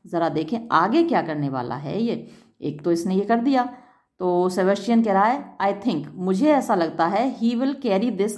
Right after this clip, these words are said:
island home," कि वो इस द्वीप को घर ले जाएगा अपने साथ, "in his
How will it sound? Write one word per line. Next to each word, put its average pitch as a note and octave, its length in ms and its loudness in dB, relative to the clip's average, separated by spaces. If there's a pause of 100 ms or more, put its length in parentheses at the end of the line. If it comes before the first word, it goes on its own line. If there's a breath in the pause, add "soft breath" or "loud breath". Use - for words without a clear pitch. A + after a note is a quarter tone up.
island D#3+ 440 -2
home," D3+ 200 -2 (520 loud breath)
कि A#3 140 2
वो A3 460 2
इस B3 240 0
द्वीप G#3 380 -2
को G#3 160 0
घर C4 320 0
ले F#3+ 160 4
जाएगा D#3 320 0
अपने D3+ 260 -2
साथ, G#3 480 -2
"in G3+ 120 -6
his A#3+ 180 -2